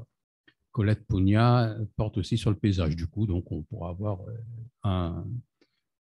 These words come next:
un, un échange. Euh, mon approche sera globalement celle que l'on appelle aujourd'hui une approche de type décolonial.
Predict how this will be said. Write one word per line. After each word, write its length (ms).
un, 320
un 180
échange. 680
Euh, 380
mon 180
approche 440
sera 160
globalement 1000
celle 380
que 100
l'on 140
appelle 340
aujourd'hui 560
une 80
approche 320
de 60
type 200
décolonial. 840